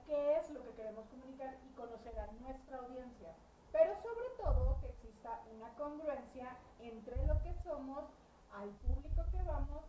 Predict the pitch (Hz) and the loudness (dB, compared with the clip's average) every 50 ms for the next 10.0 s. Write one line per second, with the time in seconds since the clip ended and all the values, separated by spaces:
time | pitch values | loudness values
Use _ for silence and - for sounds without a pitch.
0 | - - - - - 285 277 262 254 254 233 226 - - 147 - - - - - | -14 -14 -10 -8 -6 -4 -4 -4 -2 -2 -4 -4 -2 -2 -4 -4 -4 -6 -6 -6
1 | - - - - - - - - - - - - - 330 302 - - - - - | -8 -8 -10 -8 -6 -4 -2 0 2 2 2 0 0 -4 -6 -6 -8 -8 -8 -10
2 | - - - - - - - - - - - - - - - - - - - - | -10 -10 -10 -10 -10 -10 -10 -10 -10 -10 -4 10 12 12 12 12 12 12 12 12
3 | - - - - - - - - - - - - - 330 349 359 370 - - - | 12 4 -2 -8 -12 -12 -16 -16 -18 -20 -18 -8 0 2 4 6 4 4 4 2
4 | 339 339 - - - - - 269 - - - 262 254 - - - - 220 226 233 | 12 12 12 12 12 12 12 12 12 12 12 10 4 -4 -8 -10 -10 -10 -10 -10
5 | - 220 - - - 202 208 202 - 208 208 214 220 226 - - 294 294 - - | -10 -14 -14 -12 -10 -10 -10 -6 -2 0 0 0 0 -2 2 2 2 2 2 -2
6 | 339 330 - - 339 311 294 285 285 294 294 294 - - - - - 302 302 - | -6 -6 -4 0 0 0 0 2 -2 -4 2 4 6 6 6 6 2 0 -2 -2
7 | - - - - - - - - 294 294 294 - - 320 320 - - 330 320 302 | -2 -8 -14 -14 -8 0 0 0 0 0 -6 -10 -10 -12 -12 -10 0 0 2 2
8 | 320 302 302 294 269 254 247 - - 285 285 294 285 - - 311 320 330 320 - | 2 -2 -2 -4 -4 -6 -6 -8 -8 -6 -4 -6 -6 -2 0 2 2 2 2 -2
9 | - - - 220 214 214 214 233 269 269 233 214 190 180 190 190 - - 226 214 | -4 -4 -4 -4 -6 -6 -6 -8 -10 -10 -8 -6 -6 -6 -8 -12 -12 -8 -6 -6